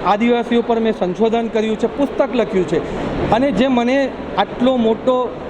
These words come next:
લોકપ્રિયતા મળી રહી છે, લોક સમર્થન મળી રહ્યું છે, એનાથી ડરીને કોંગ્રેસના જ સમર્થકો આવા દુષ્પ્રચાર કરે છે અને આવી પત્રિકા બહાર લાવે છે અને પ્રેશર આપવાનું કામ કરે છે. પણ અમે દરેક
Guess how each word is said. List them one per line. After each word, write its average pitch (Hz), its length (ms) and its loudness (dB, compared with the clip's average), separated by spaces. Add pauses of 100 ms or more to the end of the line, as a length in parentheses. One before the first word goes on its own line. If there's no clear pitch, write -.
(100)
લોકપ્રિયતા 233 720 0
મળી 202 260 2
રહી 233 180 2
છે, 214 400 -2
લોક 226 140 0 (100)
સમર્થન 269 380 0
મળી 220 260 0
રહ્યું 214 220 2
છે, - 420 -6
એનાથી 254 360 0
ડરીને 277 640 0 (320)
કોંગ્રેસના 247 680 0
જ 294 40 -10 (100)
સમર્થકો 247 760 0 (280)
આવા 214 380 2
દુષ્પ્રચાર 208 720 0
કરે 208 240 4
છે 233 260 0 (300)
અને 208 160 2
આવી 214 420 0
પત્રિકા 214 460 0
બહાર 185 300 2
લાવે 190 380 2
છે 240 480 -4
અને 202 300 2
પ્રેશર 208 320 0
આપવાનું 208 380 -2
કામ 208 220 0
કરે 214 220 0
છે. 214 80 -4
પણ 208 140 0
અમે 202 180 0
દરેક 190 360 0